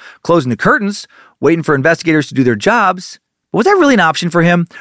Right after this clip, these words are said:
Reporters started camping out in front of his house day after day, sometimes every day, for weeks following Lance, uh, Laci's disappearance.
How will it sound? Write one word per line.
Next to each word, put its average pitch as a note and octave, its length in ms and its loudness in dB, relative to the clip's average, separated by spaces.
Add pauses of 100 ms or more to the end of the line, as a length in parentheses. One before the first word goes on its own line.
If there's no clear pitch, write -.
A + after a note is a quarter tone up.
Reporters B3 360 2
started A3 240 0
camping G3 380 2
out E3 160 0
in C3+ 60 -12
front D3 140 0
of C3+ 60 2
his B2+ 100 -2
house B2+ 320 -2 (180)
day D3 380 2 (140)
after B2 320 -2
day, A#2 440 0 (240)
sometimes D3 380 -2
every D3 260 2
day, G2 220 -4 (260)
for B2+ 140 0
weeks B2 420 0
following D#3 380 0
Lance, C3+ 340 -4
uh, A#2+ 120 0
Laci's B2+ 320 0
disappearance. A2 560 -6